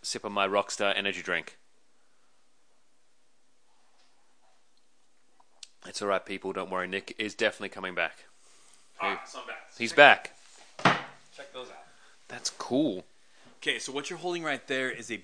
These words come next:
Speaker 2: baffled catch can.
Speaker 1: Mm-hmm.
Speaker 2: So obviously that's for oil, right?
Speaker 1: Yep.
Speaker 2: Um, and so Mishimoto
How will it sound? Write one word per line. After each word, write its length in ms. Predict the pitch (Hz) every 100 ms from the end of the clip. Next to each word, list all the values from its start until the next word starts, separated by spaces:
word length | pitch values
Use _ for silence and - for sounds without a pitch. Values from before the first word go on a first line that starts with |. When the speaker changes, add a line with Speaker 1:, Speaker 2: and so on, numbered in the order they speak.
| -
Speaker 2:
baffled 540 | - 113 127 - 160 160 -
catch 260 | - 127 -
can. 140 | - 160 - -
Speaker 1:
Mm-hmm. 240 | 131 170 208 - - - - -
Speaker 2:
So 480 | - 131 120 117 - -
obviously 440 | 127 120 - 110
that's 200 | 101 95
for 120 | -
oil, 260 | 95 92 95
right? 260 | 90 90 95
Speaker 1:
Yep. 200 | - 107
Speaker 2:
Um, 260 | 104 95 87 85 - - - - -
and 260 | 127 117 110
so 120 | -
Mishimoto 800 | 113 123 - 123 135 143 110 104